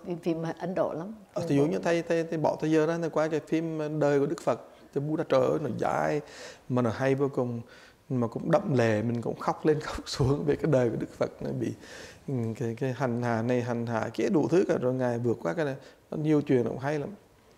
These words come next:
Speaker 2: Cho nên là cái chuyện mà phim bộ hay là, hay là phim ngắn, phim dài là nó không quan trọng về cái độ dài, nhưng mà cái, nó, nó quan trọng là cái chỗ là cái tình tiết và cái cách mà người ta sử dụng cái trí óc đó để mà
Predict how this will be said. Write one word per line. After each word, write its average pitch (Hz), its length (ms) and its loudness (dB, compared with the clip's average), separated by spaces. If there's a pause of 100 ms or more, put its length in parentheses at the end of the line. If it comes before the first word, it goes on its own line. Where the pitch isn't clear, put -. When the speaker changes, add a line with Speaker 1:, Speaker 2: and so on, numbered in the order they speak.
(440)
Speaker 2:
Cho 180 100 -2
nên 185 220 4
là 214 80 2
cái 143 180 0
chuyện 127 280 2
mà 131 200 2
phim 165 180 0
bộ 117 120 6
hay 123 100 4
là, 135 220 2
hay 151 140 2
là 139 120 2
phim 147 340 -4
ngắn, 127 220 -2
phim 147 200 0
dài 123 220 2
là 113 120 -4
nó 117 160 -6
không 135 180 -10
quan 143 240 0
trọng 120 200 -4
về 123 80 -8
cái 143 120 -6
độ 123 140 0
dài, 123 320 -2 (540)
nhưng 175 120 -2
mà 151 60 -2
cái, 139 180 -4
nó, 123 220 -2
nó 117 260 -2
quan 147 200 0
trọng 117 180 -2
là - 60 -4
cái 143 160 -4
chỗ - 200 -2
là 131 100 -6
cái 147 160 -4
tình 123 300 0
tiết 143 400 -2
và 131 320 -2 (720)
cái - 100 -8 (100)
cách - 240 -6
mà 139 120 0
người 123 160 0
ta 160 200 0 (760)
sử - 280 2
dụng 113 400 2 (100)
cái 151 160 -2
trí 135 140 2
óc - 300 -4
đó - 60 0 (180)
để 143 220 0
mà 135 340 -2